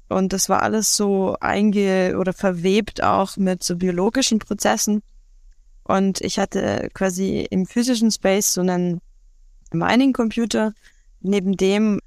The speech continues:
Schmetterlinge gebrütet haben als sozusagen Puppen. Und das war alles unter so einer großen Glasglocke, Glashaube.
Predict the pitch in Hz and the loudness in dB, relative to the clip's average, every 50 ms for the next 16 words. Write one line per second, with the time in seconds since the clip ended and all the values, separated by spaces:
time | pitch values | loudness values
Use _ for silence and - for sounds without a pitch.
0 | - _ - - - - 208 214 214 - 285 269 262 269 262 262 262 247 220 240 | -14 _ -20 -16 -10 -2 -2 -2 0 2 2 2 4 4 4 4 2 2 0 -2
1 | 214 - - 233 247 254 - - 277 262 247 - - 247 233 233 220 226 226 226 | -4 -2 -2 -2 -2 0 0 0 -2 -2 -2 0 2 4 4 4 6 6 4 4
2 | 220 - - 196 196 196 196 - - - - - - 185 185 - - 190 180 180 | 4 2 0 -2 -2 -4 -2 -2 -4 -4 -4 -8 -8 -8 -6 -2 -2 -2 -2 -2
3 | 180 - - 240 - - 254 254 247 214 190 180 - - 196 196 202 196 - 196 | -4 -2 -4 -4 0 2 2 2 4 2 2 0 2 2 2 2 2 0 -2 -4
4 | 190 - 190 - 190 180 175 - - - 185 - 185 180 170 170 180 - _ - | -4 -4 -4 -2 -2 -2 -2 -4 -6 -6 -4 -2 -2 -2 -2 -2 -4 -8 _ -20
5 | - - - - _ - - - 190 190 180 185 202 220 - - - - - - | -20 -20 -20 -20 _ -20 -8 -2 0 2 4 4 2 2 0 -2 -4 -4 -2 0
6 | 208 208 220 214 - - 233 226 226 220 214 196 - - 185 190 202 - - 208 | 2 2 2 0 0 0 2 2 4 2 0 -2 -2 0 0 2 2 0 0 2
7 | 202 208 196 196 202 208 208 | 0 2 2 2 0 0 -2